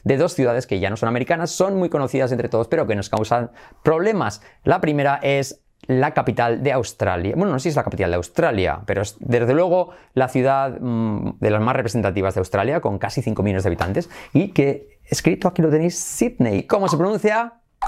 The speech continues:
Ah, Sydney, Sydney. Terminación muy parecida, por ejemplo, en, ah, ah, Disney. Disney como Disney Channel o la moto Harley, ¿vale? Es como I, Harley, Disney,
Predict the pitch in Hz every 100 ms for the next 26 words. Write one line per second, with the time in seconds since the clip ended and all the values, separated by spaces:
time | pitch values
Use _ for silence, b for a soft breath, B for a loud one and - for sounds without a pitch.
0 | - - - - - - - - 175 -
1 | - - - - 226 185 175 120 - -
2 | - 233 226 196 143 95 B B - 143
3 | 147 139 165 156 123 95 127 107 104 98
4 | 123 113 113 110 104 101 95 92 92 87
5 | - - 98 92 139 143 170 190 190 B
6 | B B 117 110 123 - 90 101 120 143
7 | - 151 151 147 147 107 101 95 - 95
8 | 95 90 98 120 131 135 - 147 151 160
9 | 175 170 B B B 117 190 170 - 139
10 | 127 175 135 - - 156 156 156 156 -
11 | - 160 156 151 151 151